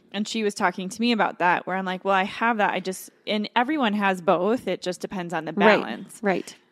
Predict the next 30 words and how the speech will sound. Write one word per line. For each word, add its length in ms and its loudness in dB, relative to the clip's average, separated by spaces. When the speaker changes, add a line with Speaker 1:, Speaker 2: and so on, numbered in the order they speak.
Speaker 1:
But 140 6
as 160 6
you're 100 2
talking 560 4
and 80 -4
you're 120 -2
like, 260 -4
"Well, 80 -6
wait 180 -2
a 40 0
second. 360 -8
No, 160 2
this 260 -2
is, 180 -2
this 260 0
is 140 -2
what 120 4
I've 160 6
gotta 260 4
do." 480 2
And, 220 -2
and 160 -4
part 240 2
of 60 2
the 100 0
feminine 360 -2
energy 340 -4
is 80 -6
also 240 -4
receiving, 880 -2